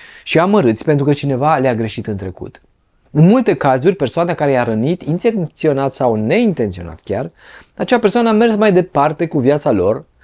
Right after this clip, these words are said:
și singura persoană care a rămas blocat în rană a fost victima. Asta înseamnă să rămâi o victimă. Dar iertarea te împuternicește și te ajută să ieși din postura de victimă.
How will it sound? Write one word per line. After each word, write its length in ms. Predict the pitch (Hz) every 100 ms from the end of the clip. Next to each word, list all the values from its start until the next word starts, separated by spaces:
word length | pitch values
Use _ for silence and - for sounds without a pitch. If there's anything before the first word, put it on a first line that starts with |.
| -
și 180 | - -
singura 640 | 147 - 123 131 135 107 95
persoană 500 | - 90 120 117 101
care 160 | 101
a 40 | 95
rămas 300 | 92 127 135
blocat 680 | 104 104 95 - 185 196
în 160 | - 95
rană 380 | 92 196 156 180 _
a 80 | 151
fost 240 | 180 170
victima. 500 | 165 214 262 208 - _ _ - - -
Asta 280 | - 208 -
înseamnă 400 | 226 - 226 208
să 140 | 156 120
rămâi 260 | 104 95
o 40 | 87
victimă. 500 | 87 - - - - _ _ _ _ _
Dar 220 | - 107 101
iertarea 580 | 98 87 - 113 117
te 120 | 110 117
împuternicește 800 | 107 - 104 101 95 156 -
și 100 | 156
te 80 | -
ajută 300 | 147 123 139
să 180 | 139 131
ieși 480 | 113 101 110 117 120
din 140 | 120
postura 440 | 95 104 - 110 98
de 100 | 98
victimă. 520 | 92 90 90 80